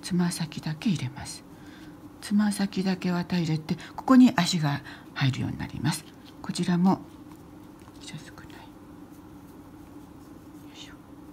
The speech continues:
このブーツのつま先だけ入れます。そうすると、ちゃんと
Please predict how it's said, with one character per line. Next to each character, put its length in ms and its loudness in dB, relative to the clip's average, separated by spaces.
こ 140 -8
の 60 2
ブ 180 4
ー 60 6
ツ 160 2
の 120 8
つ 140 -2
ま 160 6
先 300 -2
だ 100 0
け 160 0
入 140 0
れ 100 0
ま 160 -6
す。 260 -12
そ 80 -4
う 20 -2
す 160 -6
る 100 4
と、 200 -6
ち 80 -4
ゃ 60 2
ん 60 2
と 140 -4